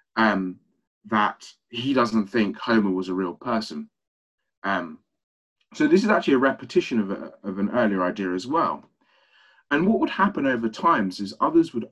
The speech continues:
argue that there was a Homer who wrote two poems, um, but he was an oral poet. And then when we get towards the end of the eighteenth century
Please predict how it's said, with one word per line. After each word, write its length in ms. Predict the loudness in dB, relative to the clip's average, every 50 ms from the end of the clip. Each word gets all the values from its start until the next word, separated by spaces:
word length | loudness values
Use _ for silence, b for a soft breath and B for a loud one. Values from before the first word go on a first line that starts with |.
| _
argue 400 | 2 4 6 6 6 4 2 0 0
that 140 | 0 0 2
there 80 | 2
was 840 | 2 2 2 0 -2 0 0 -2 -4 -8 -14 -20 -20 -20 -20 -20 _ _ _ _ _ _ _ _ _ 2
a 200 | 6 6 6 6
Homer 440 | 4 2 0 2 2 2 2 2 2
who 140 | 2 4
wrote 340 | 4 4 4 2 0 0 -2
two 240 | -6 -2 0 0 0
poems, 580 | 0 0 -2 -2 -2 -4 -8 -12 -16 -20 -20 _ _ _ _ _ _ _ _ _ _ _ _ _ _ _ -2
um, 300 | 0 0 0 -4 -6 -4
but 100 | 0 2
he 140 | 4 4 4
was 120 | 2 2
an 100 | 0 0
oral 320 | 2 2 4 4 2 0 -2
poet. 320 | -8 -12 -12 -12 -12 -16 _ _ _ _ _ _ _ _ _ _ _ _ _ _ _ _ _ _ _ _ _ _ _ _ _ _ _ _ _ _ _ _ _ _ _ _
And 160 | 0 2 4
then 160 | 4 4 2 2
when 140 | 0 0 0
we 80 | -2
get 240 | 0 0 -2 -4 -4
towards 240 | -4 -2 -2 0 0
the 100 | 0 0
end 140 | 0 -2 -4
of 80 | -2
the 160 | 2 2 2 2
eighteenth 500 | 2 2 0 0 -2 -4 -6 -6 -6 -8
century 680 | -8 -6 -6 -6 -6 -8 -10 -10 -12 -12 -12 -12 -20